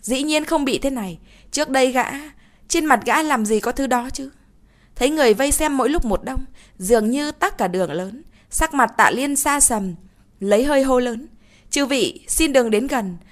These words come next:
không có gì đâu, giải tán đi." Thiếu niên quấn băng giúp Tạ Liên chắn đám người, Tạ Liên lại không để ý, y đang bận thông linh cho Phong Tín và Mộ Tình. Mau tới đường thần võ trong hoàng thành.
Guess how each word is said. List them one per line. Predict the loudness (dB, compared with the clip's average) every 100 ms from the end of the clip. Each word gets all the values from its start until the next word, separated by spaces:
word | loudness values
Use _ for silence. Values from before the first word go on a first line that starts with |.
| -14
không | -2 0
có | 2 2
gì | 0
đâu, | 0 0 0
giải | 0 2 0
tán | -4 -6
đi." | -10 -14 -20 _ _ _ _
Thiếu | 0 2
niên | 0 2
quấn | 2 2
băng | -2 0
giúp | -4 0
Tạ | 0
Liên | 0 -2 0
chắn | 0 0
đám | -2 -2
người, | -8 -8 -8 0
Tạ | 0
Liên | 0 -2
lại | 0 0
không | 0 -2
để | 0 0
ý, | -2 -6 -12 _ _ _
y | -2 0
đang | 0 2
bận | -2 -2
thông | -4 -2
linh | -2 -2
cho | -4
Phong | -2 -4
Tín | -4 -6 -4
và | -4
Mộ | -4 -4
Tình. | -6 -10 -12 -20 -20 _ _ _
Mau | 0 2 4
tới | 2
đường | 2 2
thần | 0 0
võ | 2 2
trong | 2 -4
hoàng | -6 -8
thành. | -12